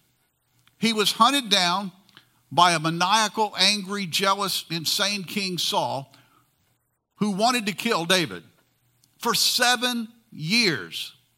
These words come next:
he hid out from Saul. David lived his, his life on the run,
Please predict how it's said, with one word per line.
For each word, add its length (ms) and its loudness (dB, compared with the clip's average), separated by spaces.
he 200 -4
hid 220 0
out 280 4
from 120 -6
Saul. 400 -6
David 340 0
lived 340 -2
his, 320 0
his 300 -4
life 380 4
on 140 -2
the 80 0
run, 440 2